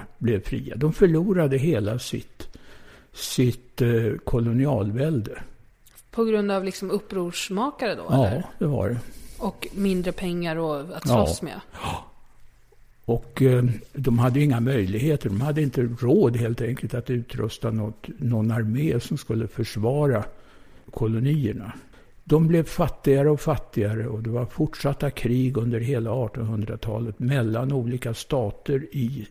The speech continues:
Speaker 1: inom Spanien.
Speaker 2: Mm.
Speaker 1: Under, eh,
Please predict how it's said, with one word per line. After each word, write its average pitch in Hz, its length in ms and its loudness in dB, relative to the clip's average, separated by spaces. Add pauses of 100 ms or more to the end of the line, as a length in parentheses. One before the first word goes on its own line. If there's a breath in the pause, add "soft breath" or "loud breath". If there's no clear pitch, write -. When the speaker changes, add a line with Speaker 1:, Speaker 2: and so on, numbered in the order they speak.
Speaker 1:
inom 127 400 4
Spanien. 110 580 -6 (260)
Speaker 2:
Mm. 185 300 -4 (1700 soft breath)
Speaker 1:
Under, 156 640 6
eh, 156 160 6